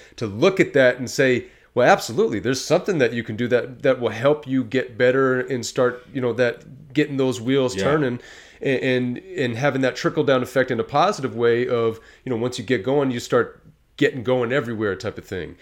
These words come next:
Speaker 2: Yeah.
Speaker 1: Getting started is the hardest part.
Speaker 2: Getting
Speaker 1: And,
Speaker 2: started.
Speaker 1: and again,
Speaker 2: Start.
Speaker 1: it, it ju-, just go.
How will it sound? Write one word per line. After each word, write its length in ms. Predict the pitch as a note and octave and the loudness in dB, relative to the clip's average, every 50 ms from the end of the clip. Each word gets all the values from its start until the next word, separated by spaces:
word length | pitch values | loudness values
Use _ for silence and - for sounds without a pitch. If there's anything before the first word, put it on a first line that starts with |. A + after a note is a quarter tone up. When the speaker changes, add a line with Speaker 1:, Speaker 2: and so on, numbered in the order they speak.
| - | -12
Speaker 2:
Yeah. 200 | F2 E2 E2 D2+ - | -8 -8 -8 -4 -2
Speaker 1:
Getting 200 | A#2 A2 - B2 | -2 -2 -2 -2
started 460 | - - - A#2+ B2 C3+ C3 A#2+ G2+ | -4 0 2 4 4 4 4 2 -2
is 120 | A2+ A2 - | -4 -4 -4
the 80 | G#2+ | -4
hardest 380 | F2+ G#2+ A2 A2+ A2 G#2 - - | -2 0 2 2 0 0 -4 -4
part. 360 | - C3 C#3+ - - - - - - - - - | -2 -2 0 0 -2 -4 -8 -14 -20 -20 -14 -12
Speaker 2:
Getting 180 | F#2 F#2 G2 G2+ | -10 -10 -8 -4
Speaker 1:
And, 80 | G#2 | -2
Speaker 2:
started. 260 | B2 A#2 A2 F#2+ G#2 | 0 2 2 2 0
Speaker 1:
and 80 | A#2 A2 | -2 -2
again, 500 | G#2+ F2 A#2 C3+ C#3 C#3+ C3 A#2+ A2 G2+ - _ _ _ _ _ _ | -4 -2 0 2 2 2 2 0 -4 -6 -10 _ _ _ _ _ _
Speaker 2:
Start. 460 | - - - G#2 G2 F#2 F2+ - - - - - - | -8 -2 0 2 2 2 0 -2 -8 -16 -18 -8 -4
Speaker 1:
it, 300 | A2 B2 A#2+ - - _ _ _ _ _ _ _ _ _ _ _ - | -2 -2 -2 -4 -8 _ _ _ _ _ _ _ _ _ _ _ -16
it 240 | F#3 F3+ - D3 - | -16 -14 -12 -4 0
ju-, 200 | D3+ D3 C#3+ - | 0 0 0 0
just 280 | A2+ A#2+ D3 B2+ G2 F#2+ | 0 0 0 0 0 2
go. 300 | C3 C3+ B2+ A2 E2+ | 2 4 4 4 2